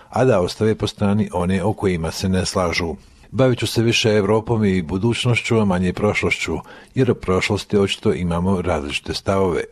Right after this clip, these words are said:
kazao je Ivanić. Tome će, smatra Ivanić, doprinijeti i decembarska posjeta komesara za europsku politiku, susjedstva i pregovore o proširenju Johannesa Hahna,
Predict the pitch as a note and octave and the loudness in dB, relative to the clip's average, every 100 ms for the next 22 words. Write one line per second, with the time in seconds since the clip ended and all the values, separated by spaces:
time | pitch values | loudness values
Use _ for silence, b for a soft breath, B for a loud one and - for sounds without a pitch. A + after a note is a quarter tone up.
0 | - F#2 D2+ C#2+ D#2+ F2 F#2+ F2+ F2 E2 | -4 -2 -2 -2 -2 0 0 0 -2 -4
1 | C#2+ - - - b - A#2 A#2 A#2+ B2+ | -8 -8 -10 -16 b -4 0 2 2 0
2 | A#2+ C3 B2+ B2+ B2+ B2+ A#2+ G2+ A#2 A2+ | 0 0 0 2 2 2 0 0 -2 0
3 | B2 B2+ - A2 G2 A#2 - A#2 G#2+ - | 2 2 2 2 2 2 2 0 0 0
4 | G#2 - A2+ G#2+ G#2 - G2 - G2+ F#2 | -2 0 0 0 -2 0 -2 0 0 0
5 | - G#2 G#2+ G2+ G2 F#2+ G#2 G#2 - - | 0 0 0 2 2 2 2 0 -2 -6
6 | - G2 G#2 - F2 D#2+ G#2+ G2 - F#2 | -2 0 0 -4 -8 -6 -2 -2 -2 -4
7 | - F#2+ F#2 - A2+ F#2 E2+ D#2+ E2 D#2+ | 0 0 0 0 0 2 0 0 -2 -4
8 | E2 - F#2 G2+ G#2 F#2 D#2 E2 F2+ F2 | -4 -2 0 2 2 0 -2 -4 -4 -4
9 | E2 - - A#2 A2 E2+ | -6 -8 -4 -2 0 -2